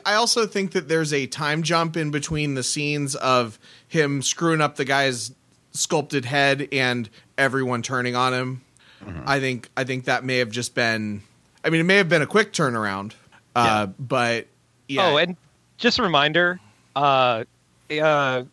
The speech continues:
Speaker 3: Waspinator's playing the, uh, forgetful narrator here and is purposely leaving out what actually happened in the
Speaker 1: Oh, yeah,
Speaker 3: flashback.
Speaker 1: yeah.
Speaker 2: Oh, yeah.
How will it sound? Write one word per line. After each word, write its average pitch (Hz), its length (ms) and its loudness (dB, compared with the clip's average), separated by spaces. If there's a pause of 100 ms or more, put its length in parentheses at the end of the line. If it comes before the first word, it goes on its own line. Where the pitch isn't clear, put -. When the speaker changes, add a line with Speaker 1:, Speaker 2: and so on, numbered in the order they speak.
(100)
Speaker 3:
Waspinator's 160 580 0
playing 143 440 -2
the, 123 280 -2
uh, 110 260 0 (180)
forgetful 135 480 0
narrator 131 420 2
here 143 380 2
and 131 140 0
is 127 140 -2
purposely 143 400 -2
leaving 131 300 -2
out 127 200 2
what 123 160 -4 (120)
actually 127 420 -2
happened 127 340 0
in 139 80 -6
the 147 120 -6
Speaker 1:
Oh, 240 160 2
yeah, 165 280 2
Speaker 3:
flashback. - 60 -2
Speaker 1:
yeah. 120 260 0 (300)
Speaker 2:
Oh, 80 200 -6
yeah. 50 160 -14